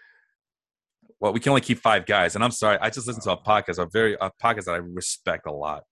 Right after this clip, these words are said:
Speaker 1: from The Athletic, and they put Brandon Woodruff as a top ten pitcher for next year. If that's not five, if that's not keeper material in this league,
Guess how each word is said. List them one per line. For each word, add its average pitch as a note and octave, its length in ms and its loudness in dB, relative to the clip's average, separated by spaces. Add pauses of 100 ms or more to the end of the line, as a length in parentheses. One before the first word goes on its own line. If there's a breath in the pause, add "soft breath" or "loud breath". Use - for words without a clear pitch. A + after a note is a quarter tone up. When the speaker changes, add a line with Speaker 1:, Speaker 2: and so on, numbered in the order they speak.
(140)
Speaker 1:
from F2+ 120 -10
The F2 80 -8
Athletic, F2 460 -6 (600 soft breath)
and G#2 220 2
they B2 200 6
put G#2 280 0 (300)
Brandon G2 540 -2
Woodruff F2+ 480 -2
as F2+ 160 -6
a - 40 -4
top - 260 -2
ten F2+ 180 -4
pitcher F2 240 -8
for E2 100 -12
next D#2+ 380 -10
year. C#2 160 -18 (640)
If B2+ 200 2
that's G3 240 8
not F#3 220 4 (440)
five, C#3 520 4
if B2+ 120 0
that's E3 200 2
not D#3 140 -2
keeper C#3 260 -4
material A#2+ 460 -2
in G2 200 -6
this G#2 300 -2 (420)
league, B2 520 0